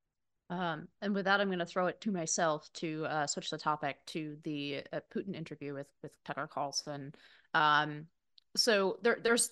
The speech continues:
a kind of a threshold question. There's two separate questions, right? There's the substance of the interview, and then there was the brouhaha about Tucker Carlson doing this interview at all. Um,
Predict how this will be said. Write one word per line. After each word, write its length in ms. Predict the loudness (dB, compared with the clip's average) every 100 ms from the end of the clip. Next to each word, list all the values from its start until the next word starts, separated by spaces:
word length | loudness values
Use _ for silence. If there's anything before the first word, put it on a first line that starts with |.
| -6
a 60 | -4
kind 180 | 0
of 80 | 0
a 40 | 2
threshold 460 | 0 2 -2 -2
question. 240 | -2 -2 0
There's 120 | 0
two 80 | 2
separate 320 | 0 0 -2
questions, 300 | -4 -4 -6
right? 100 | -6
There's 160 | -6
the 60 | -4
substance 460 | 0 0 -2 -2 -2
of 100 | -2
the 100 | -8
interview, 440 | -8 -6 -2 -4 -6 -18 -6
and 100 | 0
then 80 | 4
there 140 | 4 4
was 140 | 2
the 80 | 0
brouhaha 520 | 0 2 2 2 0
about 320 | 2 0 0
Tucker 240 | -6 -6 -4
Carlson 500 | -2 -2 -4 -6 -4
doing 300 | 0 2 2
this 200 | 0 -4
interview 600 | -4 -8 -6 -8 -8 -8 -2
at 100 | -2
all. 340 | 0 -2 -6 -8 -20 _ _
Um, 420 | 4 6 6 0